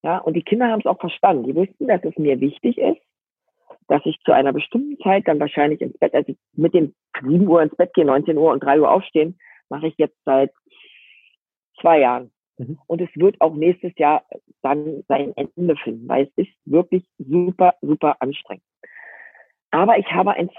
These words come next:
Speaker 1: Ziel. Und deswegen, wenn du ein Ziel hast, musst du diszipliniert sein. Ob du nun Mutter bist, ob du Ehefrau bist, was auch immer, ob du Vollzeit arbeitest, du musst,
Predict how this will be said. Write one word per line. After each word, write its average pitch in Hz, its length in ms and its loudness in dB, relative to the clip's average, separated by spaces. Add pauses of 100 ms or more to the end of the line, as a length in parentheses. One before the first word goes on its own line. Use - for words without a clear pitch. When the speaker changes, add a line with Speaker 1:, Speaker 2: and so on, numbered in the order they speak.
Speaker 1:
Ziel. 160 220 4
Und - 200 -10
deswegen, 208 500 0
wenn 190 140 2
du 190 140 -2
ein 190 260 -2 (160)
Ziel 240 220 0
hast, 226 180 -4 (100)
musst 185 420 0
du 233 120 -2 (100)
diszipliniert 175 800 0
sein. 135 160 2
Ob - 200 -6
du 196 80 4
nun 196 220 4
Mutter 240 300 2
bist, 254 220 -4
ob - 200 -4
du 180 160 4
Ehefrau 220 520 2
bist, 220 220 -2 (720)
was 185 160 2 (120)
auch 196 200 2
immer, 170 240 2
ob - 140 -8
du 196 80 -4 (120)
Vollzeit 220 480 0
arbeitest, 185 440 0
du 175 80 -6
musst, 185 400 -4